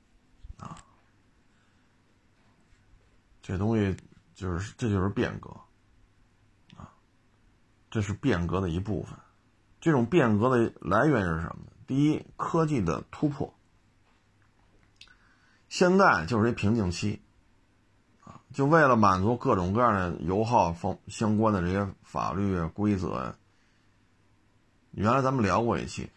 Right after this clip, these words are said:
放飞自我的发动机研发啊，那七几年铃木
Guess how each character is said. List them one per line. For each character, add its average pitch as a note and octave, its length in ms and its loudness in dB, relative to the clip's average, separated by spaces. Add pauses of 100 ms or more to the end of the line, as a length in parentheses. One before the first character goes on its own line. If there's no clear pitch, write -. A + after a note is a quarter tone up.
(100)
放 A2 320 0
飞 A2 160 2
自 A2 160 -2
我 F2 300 -2
的 D2+ 80 -8
发 F#2+ 200 -2
动 F2 160 -2
机 E2+ 160 -2
研 E2 220 -4
发 D#2 240 -6 (1400)
啊， G1+ 160 -18 (220)
那 F#2 160 -6
七 A#2 340 0
几 F#2+ 140 2
年 F2+ 360 -2 (140)
铃 F2+ 260 -2
木 G#2+ 300 0